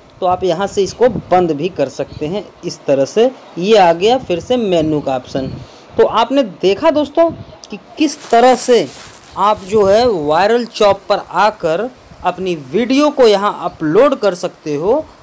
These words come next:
और अपने YouTube चैनल को प्रमोट कर सकते हो, वो भी दोस्तों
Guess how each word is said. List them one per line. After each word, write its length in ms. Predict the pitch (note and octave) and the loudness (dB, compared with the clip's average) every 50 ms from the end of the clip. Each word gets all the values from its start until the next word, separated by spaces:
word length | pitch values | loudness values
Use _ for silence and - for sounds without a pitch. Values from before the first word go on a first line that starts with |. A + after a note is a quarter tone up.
| _ - | _ -4
और 160 | E3 F#3+ F#3+ | -2 0 0
अपने 320 | G3 F#3+ - G#3 G#3+ F#3+ F3 | -2 -2 -4 -4 -4 -4 -4
YouTube 380 | D#3 F3+ A3+ A3+ - A3+ A3+ - - | -4 -4 -6 -6 -4 -6 -6 -6 -2
चैनल 380 | - G3+ F#3 F#3 F#3+ G3 F#3 F3+ | 0 0 2 2 2 0 0 0
को 160 | F3+ G3 F#3+ F3+ - - - | 0 0 0 0 -2 -4 -2
प्रमोट 360 | F#3 F3 F3 A3 C4 C4+ B3+ | 0 2 4 4 2 2 2
कर 180 | - A3+ G#3 G3 | 0 0 0 0
सकते 360 | - G3+ F#3 F#3+ - - G3 F#3+ | -2 -6 -8 -6 -6 -4 -2 -2
हो, 340 | F3+ F3+ A#3 C#4+ E4 E4 - - - - - - - - | 0 2 2 2 2 2 -2 -8 -20 -20 -20 -20 -14 -8
वो 240 | F#3 F#3+ G#3 A3+ A3 | -2 2 4 4 4
भी 160 | G3+ B3 C#4 A#3 | 4 2 2 4
दोस्तों 480 | A#3+ A3+ A3 G#3 - - C#4 C#4+ D4 | 4 4 4 2 0 0 0 2 2